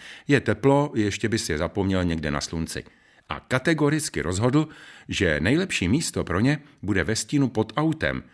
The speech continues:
které stálo na cestě u zahrady. Tam na ně nebude svítit a budou v chládku.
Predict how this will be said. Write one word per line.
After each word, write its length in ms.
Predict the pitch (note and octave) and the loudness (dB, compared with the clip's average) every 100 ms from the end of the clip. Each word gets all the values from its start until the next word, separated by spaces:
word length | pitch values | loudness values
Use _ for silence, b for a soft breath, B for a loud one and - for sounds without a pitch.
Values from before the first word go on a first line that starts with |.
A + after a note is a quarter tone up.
| b | b
které 300 | - F#2 D#2+ | -4 0 0
stálo 420 | - - A2 F#2+ | -2 -2 0 0
na 140 | C#2 E2+ | -2 -4
cestě 380 | - A2 - - | -4 -4 -2 -2
u 120 | G#2 | -2
zahrady. 520 | F2+ D#2 B1+ A1+ A1 _ _ _ _ _ _ _ _ | -4 -4 -8 -8 -12 _ _ _ _ _ _ _ _
Tam 220 | F#2+ G2 | -2 0
na 80 | F#2 | 0
ně 160 | F#2+ F2+ | 0 0
nebude 280 | E2+ E2 | 0 -2
svítit 480 | E2+ G2 G#2 B2+ B2+ - | -2 -4 -2 -2 -2 0
a 160 | A#2 | -2
budou 260 | G#2 G2+ G#2 | 0 -2 -2
v 40 | |
chládku. 500 | - G#2 G#2 - C2 | 0 0 0 -4 -10